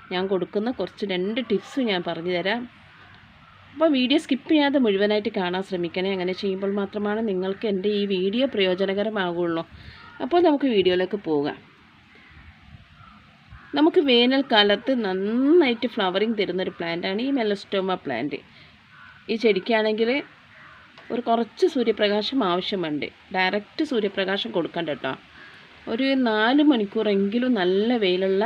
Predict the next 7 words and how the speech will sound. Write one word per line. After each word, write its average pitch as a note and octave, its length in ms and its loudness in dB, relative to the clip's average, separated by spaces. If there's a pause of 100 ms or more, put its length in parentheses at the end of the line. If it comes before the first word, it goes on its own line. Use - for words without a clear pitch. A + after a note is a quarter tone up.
(120)
ഏരിയയിലാണ് F#3 540 0
നമ്മളിത് F#3 400 -2
വെക്കേണ്ടത്. F#3+ 600 0 (1600)
ഇപ്പം D#4+ 260 -2
നമുക്കറിയാം A#3 540 2
നല്ല G#3 460 2
വെയിലാണ്, F#3 540 2